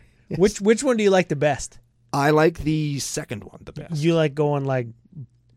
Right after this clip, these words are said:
Speaker 2: balls deep on bird
Speaker 1: Yeah,
Speaker 2: tribe.
Speaker 1: I'm a, I'm a jank tribe person, so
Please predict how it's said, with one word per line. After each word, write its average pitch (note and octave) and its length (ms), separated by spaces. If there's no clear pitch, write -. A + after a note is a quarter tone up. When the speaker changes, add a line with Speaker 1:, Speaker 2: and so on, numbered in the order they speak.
Speaker 2:
balls C#3+ 340
deep C#3+ 260
on B2 140
bird A2+ 340
Speaker 1:
Yeah, A#2 100
Speaker 2:
tribe. G#2+ 100
Speaker 1:
I'm D#3 200
a, F3 80
I'm E3 240
a A3+ 120
jank D#3 400
tribe B2+ 560
person, C3 460
so G2 520